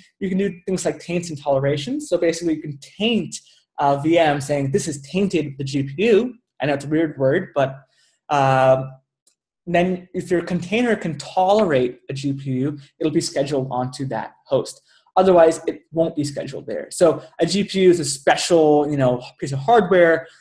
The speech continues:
Uh, I don't want a normal web server. I want my machine learning thing to be scheduled onto that. Uh, so this will give Kubernetes hints onto what to evict, uh, what to put on, um, depending on what kind of special things are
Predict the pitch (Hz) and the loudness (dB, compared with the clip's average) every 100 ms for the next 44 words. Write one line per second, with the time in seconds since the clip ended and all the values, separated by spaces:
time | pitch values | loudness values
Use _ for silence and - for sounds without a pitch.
0 | _ - 147 135 160 180 165 156 147 - | _ 2 4 6 6 6 6 4 4 2
1 | 143 139 156 165 165 147 135 139 151 135 | 2 2 4 4 6 6 4 4 -2 0
2 | 135 127 - - 151 156 143 147 - 202 | 0 -2 -4 0 4 4 2 -2 0 2
3 | 185 156 156 151 139 139 131 127 - 135 | 2 4 2 2 -2 -2 -2 -4 -6 -6
4 | - 135 135 127 127 - 127 117 - _ | -4 -6 -4 -4 -4 -6 -8 -8 -8 _
5 | _ - 143 135 143 156 - _ - 208 | _ -2 0 2 4 2 0 _ -4 0
6 | 214 190 185 - _ - 185 165 151 - | 4 4 4 -4 _ -4 -2 0 -2 -6
7 | 165 - - - 139 151 143 147 147 - | -10 -10 -10 -6 -4 -2 0 2 2 0
8 | 143 139 156 - - _ _ - 139 135 | -4 2 0 0 -10 _ _ -2 2 4
9 | 139 139 - - 160 143 139 139 139 - | 4 2 -4 -4 0 2 2 0 -4 -10
10 | _ _ _ _ _ - - 175 156 131 | _ _ _ _ _ -20 -12 -2 0 2
11 | 131 127 131 139 - _ - 147 135 127 | 0 -2 -4 -10 -20 _ -12 -8 -6 -4
12 | 127 123 123 135 - 135 131 - 131 127 | -6 -6 0 0 0 -6 -4 -2 -2 -2
13 | 127 120 127 - | -6 -12 -12 -12